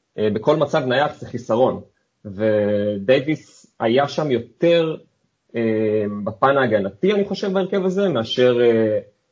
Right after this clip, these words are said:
אה, חשיבה התקפית הלאה, אה, וכנ"ל דוהרטי, אני חושב, שאומנם הביא לנו כבר איזה שני פנדלים לרעתנו העונה, אבל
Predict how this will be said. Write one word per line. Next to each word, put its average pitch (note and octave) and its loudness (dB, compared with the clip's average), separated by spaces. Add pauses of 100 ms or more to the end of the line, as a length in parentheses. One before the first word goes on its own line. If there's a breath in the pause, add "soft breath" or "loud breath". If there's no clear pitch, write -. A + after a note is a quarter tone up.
(220)
אה, A2 2
חשיבה A#2 -2
התקפית A#2 -4
הלאה, F#3 2 (520)
אה, A2+ 2
וכנ"ל C3 0
דוהרטי, A3 0
אני G#2+ -6
חושב, A2 -4
שאומנם A2+ 0 (540)
הביא A#2+ 0
לנו F3+ 4
כבר B2 2
איזה A2 -2
שני A#2+ -4 (580)
פנדלים B2 2
לרעתנו E3+ 2
העונה, A2+ 0
אבל G2+ -4